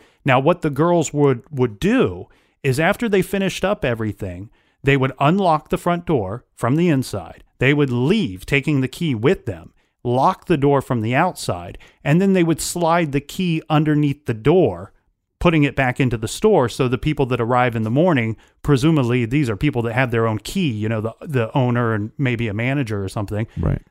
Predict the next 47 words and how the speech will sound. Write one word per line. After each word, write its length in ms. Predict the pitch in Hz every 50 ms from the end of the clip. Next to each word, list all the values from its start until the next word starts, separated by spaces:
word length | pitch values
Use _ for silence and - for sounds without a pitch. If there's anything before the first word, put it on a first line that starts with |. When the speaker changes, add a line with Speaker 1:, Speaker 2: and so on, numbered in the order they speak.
| -
Speaker 1:
They 180 | - 120 147 165
would 140 | 165 160 151
arrive 340 | 139 135 139 139 135 131 127
in 80 | 131
the 80 | 127 123
morning 320 | 120 120 120 117 120 120
and 140 | 120 110 110
they 80 | 113 120
would 160 | 117 104 -
pick 180 | - 131 -
up 120 | 110 - -
that 200 | 117 110 117 -
key 280 | - - 120 107 110
and 200 | 113 113 104 101 - -
the 100 | - 107
whole 120 | 117 120
process 500 | - - 113 104 98 - - 113 101 -
would 120 | - 107 -
start 260 | - - 120 101 101
over 80 | 101 107
Speaker 2:
Right, 100 | 85 80 67
Speaker 1:
again. 40 | -
Speaker 2:
that, 200 | 87 - - 87
but 280 | 92 85 71 - - 73
that 180 | 80 80 71 58
way 160 | 73 78 76
you 160 | 73 73 73
don't 220 | 73 73 62 65
have 260 | 78 76 73 78 87 - _ -
a 60 | 78
bunch 240 | 73 80 76 - -
of 60 | 76
employees 600 | 76 71 - - 85 82 76 73 78 73 65 80
running 220 | 80 76 76 76
around 380 | 76 73 76 80 76 76 73 76
with 140 | 76 - -
the 80 | 76 -
key. 400 | _ - 87 82 - - _ _ -
Speaker 1:
Right, 180 | 135 135 101 104
you 100 | 113 117
don't 140 | 117 110 110
have 140 | 123 -
to, 160 | - 120 110 - _ - 147
a 80 | 135 131
million 380 | 135 131 135 127 120 110 107 101
keys 320 | - - 147 135 110 101
out. 180 | 85 - -